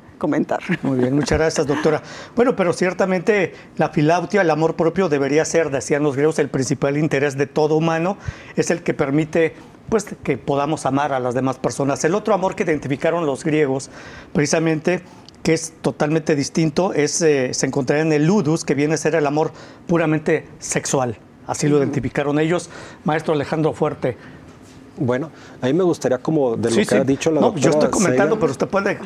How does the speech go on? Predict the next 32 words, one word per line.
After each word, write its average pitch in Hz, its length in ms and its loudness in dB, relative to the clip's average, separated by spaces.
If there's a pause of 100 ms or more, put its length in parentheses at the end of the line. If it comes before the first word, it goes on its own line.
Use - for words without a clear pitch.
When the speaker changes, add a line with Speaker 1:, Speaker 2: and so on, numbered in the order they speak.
Speaker 2:
puede, 170 420 2
eh, - 640 -8
abrirnos 175 540 0
el 147 100 2
panorama 156 580 0
con 147 160 0
distintas, 151 640 -2 (340)
eh, 151 120 0
versiones 147 540 0
de 139 60 0
amor 135 220 0
de 143 120 -2
distintos 123 380 -6
Speaker 3:
Sí, - 120 -6
Speaker 2:
filósofos. 135 360 0
Speaker 3:
yo, 139 60 2
yo 147 240 0
ahí 165 160 0
me 180 140 2
iría 156 340 2
primero 156 440 0
con 120 300 -2
Spinoza. 120 600 -4 (240)
Speaker 2:
Ujú. 131 260 -2 (400)
Speaker 3:
El, 135 220 -2 (120)
Spinoza 127 600 -2
es - 140 -4
un 147 120 0
filósofo 143 560 0
moderno, 120 560 0 (400)
siglo 127 300 0
diecisiete, 117 720 -2